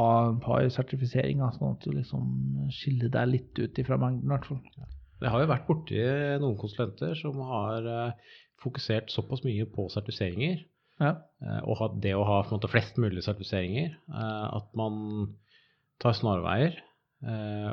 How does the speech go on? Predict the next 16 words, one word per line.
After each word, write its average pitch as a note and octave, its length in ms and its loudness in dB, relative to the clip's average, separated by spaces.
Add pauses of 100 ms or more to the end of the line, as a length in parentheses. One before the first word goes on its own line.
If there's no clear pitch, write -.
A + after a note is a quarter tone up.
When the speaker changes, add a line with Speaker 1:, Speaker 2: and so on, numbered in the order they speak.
Speaker 2:
og G#2 840 0
laster - 320 -2
ned F#2+ 720 -6
cram F2 220 0
sessions G#2 600 -6
og G2+ 220 -2
Speaker 1:
Ja, C#3+ 220 12
ja. C#3 120 12
Speaker 2:
ni-, A#2+ 240 6
nipugger A2 720 0
dagen G#2 540 2
før G2+ 260 0
man G#2 140 2
skal G#2 600 -2
ta G2 140 -6
sertifiseringsprøve. G#2 840 -2